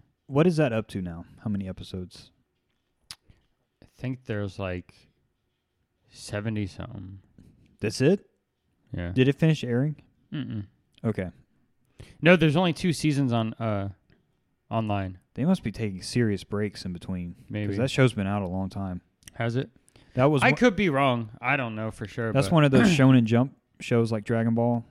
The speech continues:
Speaker 1: and One Piece. So I was expecting it to be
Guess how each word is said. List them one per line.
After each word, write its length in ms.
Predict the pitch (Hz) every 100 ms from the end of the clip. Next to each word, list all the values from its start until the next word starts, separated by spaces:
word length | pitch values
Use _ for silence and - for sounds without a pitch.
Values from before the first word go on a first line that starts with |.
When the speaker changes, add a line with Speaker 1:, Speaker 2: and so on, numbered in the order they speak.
| _
Speaker 1:
and 440 | 113 107 104 104 101
One 180 | 107 123
Piece. 420 | 127 131 - _ _ _ _
So 340 | - 117 107
I 120 | 104
was 140 | 120 113
expecting 460 | 110 - 113 101
it 100 | 104
to 60 | 87
be 240 | 98 98